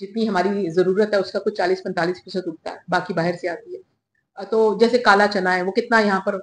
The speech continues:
होता है, कितना हमें बाहर से लाना पड़ता है। मूंग है, मसूर है, मूंग फिर भी यहाँ पर है, लेकिन माश और मसूर जो है वो भी बाहर से आ रही है ज़्यादा। तो ये एक पूरी, एक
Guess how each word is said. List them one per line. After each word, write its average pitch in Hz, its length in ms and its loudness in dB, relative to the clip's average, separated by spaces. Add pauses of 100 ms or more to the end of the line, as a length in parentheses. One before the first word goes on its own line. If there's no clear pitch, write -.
होता 180 200 -2
है, 185 60 -2
कितना 208 240 -6
हमें 190 180 -2
बाहर 170 160 -2
से 180 120 -10
लाना 175 180 -12
पड़ता 175 300 -8
है। 190 120 -10
मूंग 214 340 2
है, 180 220 -6
मसूर 226 340 -6
है, - 120 -18 (240)
मूंग 285 240 4
फिर 285 100 2
भी 285 140 2
यहाँ 190 120 0
पर 170 140 -8
है, 165 120 -4
लेकिन 196 240 -2
माश 190 320 2
और 214 80 -2
मसूर 196 320 -6
जो 208 120 -2
है 196 60 -4
वो 190 100 -2
भी 190 100 -6
बाहर 165 220 -4
से - 160 -12
आ 135 80 -4
रही - 160 -12
है - 40 -12
ज़्यादा। - 300 -14 (540)
तो 277 440 -4
ये 233 200 2
एक 269 260 0
पूरी, 294 320 6
एक 269 340 -4